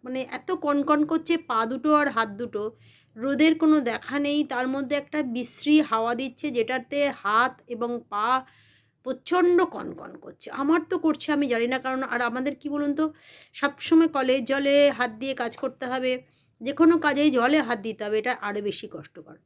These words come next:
তো চলুন, পরে আবার আসবো, কথা বলবো। সকাল থেকে প্রচণ্ড হাওয়া, ঠান্ডার মধ্যে বারবার জলে কাজ করতে কিছুতেই পারা যাচ্ছে না, হাত দুটো পুরো বরফ হয়ে যাচ্ছে, পা দুটোরও অবস্থা খুবই খারাপ।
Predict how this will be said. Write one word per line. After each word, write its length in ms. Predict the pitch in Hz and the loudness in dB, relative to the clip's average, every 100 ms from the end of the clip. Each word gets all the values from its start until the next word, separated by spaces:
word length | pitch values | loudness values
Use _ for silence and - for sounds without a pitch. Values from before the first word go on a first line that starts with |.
| - | -16
তো 80 | |
চলুন, 440 | 240 294 285 311 311 _ _ _ _ | -8 -2 4 4 2 _ _ _ _
পরে 240 | 240 226 220 | -4 0 0
আবার 180 | 220 | 0
আসবো, 320 | 214 - - 269 | 0 -4 -8 -10
কথা 260 | 190 - | -10 -10
বলবো। 80 | 147 | -16
সকাল 160 | 302 311 | -16 -16
থেকে 240 | 311 330 | -10 -10
প্রচণ্ড 520 | 320 254 - 311 311 | -8 -12 -4 2 2
হাওয়া, 480 | 311 302 262 277 285 285 | 2 0 -2 0 0 0
ঠান্ডার 420 | - 247 262 269 | -4 -4 -2 -2
মধ্যে 480 | 277 285 - 294 302 | -2 -4 -4 -2 0
বারবার 460 | 247 233 233 262 | 2 0 0 -2
জলে 260 | 254 240 240 | -2 -2 -2
কাজ 240 | 240 226 | -4 -6
করতে 300 | - 294 - | -8 -12 -10
কিছুতেই 500 | 294 247 - 214 262 | -12 -12 -14 -8 -2
পারা 240 | 302 269 262 | -2 0 0
যাচ্ছে 300 | 269 269 269 | 0 0 -4
না, 180 | 262 254 | -4 -2
হাত 200 | 220 208 | -2 -4
দুটো 200 | 226 233 | -8 -8
পুরো 240 | 254 262 254 | -6 -2 -2
বরফ 420 | 208 175 240 240 | -2 -4 -4 0
হয়ে 160 | 269 262 | 2 4
যাচ্ছে, 540 | 262 262 - 302 302 - - - - _ _ | 2 -2 -6 -6 -6 -10 -20 -20 -20 _ _
পা 180 | 226 240 | -10 -6
দুটোরও 320 | 262 294 294 | -4 2 2
অবস্থা 400 | 269 262 262 277 | 2 0 -6 -8
খুবই 320 | - 254 277 | -8 -6 -6
খারাপ। 340 | 294 277 269 | -4 -2 -2